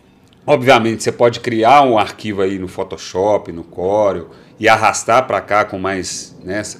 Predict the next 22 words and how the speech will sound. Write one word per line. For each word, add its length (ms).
ah, 340
o 60
nosso 220
sistema 520
de 120
print 280
on 80
demand, 280
você 100
consegue 340
colocar 320
mais 240
de 120
sessenta 680
e 60
quatro 320
milhões 540
de 120
cores 580
na, 260
na 100
estampa. 540